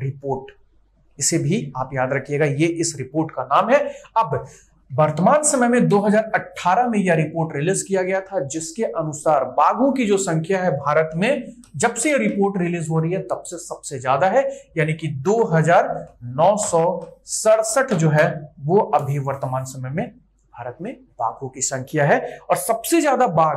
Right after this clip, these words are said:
भारत में कौन से राज्य में पाए जाते हैं ये भी याद रखिएगा। तो इस रिपोर्ट के अनुसार सबसे ज्यादा बाघ जो है वो आपके मध्य प्रदेश में है पाँच सौ छब्बीस, इसके बाद कर्नाटक में है पाँच सौ चौबीस। इस बात को भी आपको यहां पर ध्यान रखना होगा। चलिए आगे बढ़े, अगला topic है,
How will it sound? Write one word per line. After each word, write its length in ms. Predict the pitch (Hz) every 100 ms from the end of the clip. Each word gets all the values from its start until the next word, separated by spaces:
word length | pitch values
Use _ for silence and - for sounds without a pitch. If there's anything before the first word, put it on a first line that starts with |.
| 135 120
भारत 280 | 151 165 196
में 120 | 185
कौन 240 | 180 220
से 120 | 262 262
राज्य 240 | 247 233
में 100 | 247
पाए 180 | 247 233
जाते 220 | 240 233
हैं 80 | 262
ये 160 | 208 151
भी 160 | 170
याद 120 | 190
रखिएगा। 360 | 196 196 202 254
तो 400 | 294 - - 415
इस 220 | 285 277
रिपोर्ट 340 | 277 - 226 226
के 60 |
अनुसार 340 | 226 202 196 214
सबसे 280 | 226 240 285
ज्यादा 220 | 214 180
बाघ 240 | 156 156 160
जो 120 | 165
है 140 | 170
वो 140 | 170 160
आपके 360 | 147 - 170 170 - _ _
मध्य 220 | - 196 240
प्रदेश 300 | 214 240 247
में 80 | 247
है 60 | 247
पाँच 200 | 165 160
सौ 60 | 160
छब्बीस, 400 | - 175 214 196
इसके 200 | - 165
बाद 180 | 151 -
कर्नाटक 420 | 143 156 160 196
में 60 | 226
है 140 | 262
पाँच 200 | 233 147
सौ 80 | -
चौबीस। 480 | 123 131 123 120 - _ _ _ _ _ _ -
इस 160 | 117 -
बात 220 | 135 -
को 60 | 139
भी 160 | 143 143
आपको 280 | 123 135
यहां 260 | 131 113 127
पर 140 | - 247 - - _ _
ध्यान 180 | 135 131
रखना 240 | 117 - 113
होगा। 200 | 117 113
चलिए 320 | 139 127 - -
आगे 120 | 135
बढ़े, 180 | 175 196 285 - - - _ _ - -
अगला 220 | 190 247
topic 340 | 269 247 262
है, 120 | 240